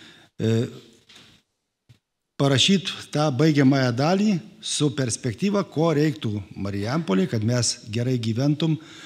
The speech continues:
po dešimt, po dvidešimt, dar po daugiau metų. Tai gavosi penki toki punktai, e, gal idėjos penkios. Tai pirmiausia,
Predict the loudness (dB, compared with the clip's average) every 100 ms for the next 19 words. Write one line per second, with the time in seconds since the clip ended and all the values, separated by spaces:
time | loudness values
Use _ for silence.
0 | -16 -6 -4 0 0 2 0 -2 -4 -4
1 | -2 0 0 0 -2 -4 -20 -20 -20 -20
2 | _ _ _ _ _ -2 2 2 0 -6
3 | -20 -20 -8 -2 0 2 2 4 4 2
4 | 0 -2 -4 -6 -2 -2 -2 -8 -18 -20
5 | -20 -16 -6 0 0 2 0 0 2 2
6 | 0 0 0 0 0 0 0 0 0 0
7 | -4 -20 -20 _ _ _ -18 -16 -12 -8
8 | -6 -4 2 2 2 0 0 -2 -2 -4
9 | -4 -4 -4 0 0 0 -4